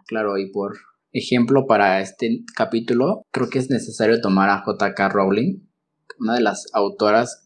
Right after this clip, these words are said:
con más obstáculos al iniciar la saga que todo el mundo conocemos al día de hoy, que es Harry Potter. Creo que, no sé si lo escuchaste tú en algún momento lo, o tuviste el placer de ver su película, la historia que nos cuenta sobre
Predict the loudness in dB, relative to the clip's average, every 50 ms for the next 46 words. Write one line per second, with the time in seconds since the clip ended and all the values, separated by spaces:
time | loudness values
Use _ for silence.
0 | _ _ -10 -8 -6 -4 -4 -4 -4 -4 -6 -8 -8 -6 -2 -2 -2 -2 0 -2
1 | 0 0 -2 -2 -4 -4 -4 -2 -4 -4 -6 -4 -2 -2 -2 -2 -4 -2 0 4
2 | 4 4 2 2 0 0 0 0 -4 -6 -8 -10 -8 -6 -6 -6 -6 -8 -8 -8
3 | -8 -8 -8 -10 -14 -14 -14 -14 -10 -6 -6 -4 -2 -2 0 2 2 2 2 2
4 | 0 -2 -4 -8 -10 -4 -2 0 0 0 0 -2 -4 -8 -12 -12 -18 -20 -20 -20
5 | _ _ _ _ -4 -2 0 0 2 4 4 4 4 4 2 2 2 2 0 -2
6 | -4 -8 -12 -8 -8 -8 -6 -6 -4 -2 -2 -2 -2 -4 -6 -8 -4 -2 -4 -4
7 | -2 -2 -4 -4 -2 -2 -2 -2 -2 -2 -2 -2 -2 -4 -4 -2 -2 -2 -2 -2
8 | -2 -4 -4 -4 -4 -4 -6 -6 -8 -10 -14 -10 -10 -10 -10 -12 -16 -16 -16 -16
9 | -16 -10 -6 -6 -6 -4 -6 -8 -6 -6 -6 -6 -6 -10 -12 -12 -6 -6 -4 -4
10 | -4 -4 0 0 2 2 2 0 -2 -4 -6 -6 -6 -8 -6 -2 0 2 2 2
11 | 0 -2 -6 -8 -8 -8 -8 -8 -4 -2 -2 -2 -2 -2 -4 -4 -4 -4 0 0
12 | 2 2 0 -2 -6